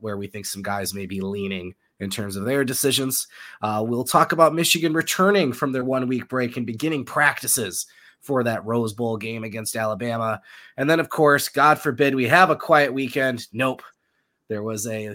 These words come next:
little bit of a dust up and some rumors this weekend around Michigan basketball and Juwan Howard. We'll give you, uh,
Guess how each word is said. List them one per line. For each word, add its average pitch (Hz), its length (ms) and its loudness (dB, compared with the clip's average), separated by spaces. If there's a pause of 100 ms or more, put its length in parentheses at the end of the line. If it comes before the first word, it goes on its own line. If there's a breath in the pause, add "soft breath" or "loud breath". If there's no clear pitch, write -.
(100)
little 127 160 -4
bit 123 120 0
of 117 40 -2
a 107 60 -4
dust 117 360 -2
up 120 160 0
and 120 80 -8
some 113 240 -8
rumors 110 640 -8
this 104 200 -10
weekend 110 340 -10
around 107 180 -6
Michigan 165 380 2
basketball 120 520 0
and 104 200 -8
Juwan 101 380 -4
Howard. 117 440 -2 (260 soft breath)
We'll 101 180 -6
give 101 200 -8
you, 104 220 -8
uh, 98 240 -2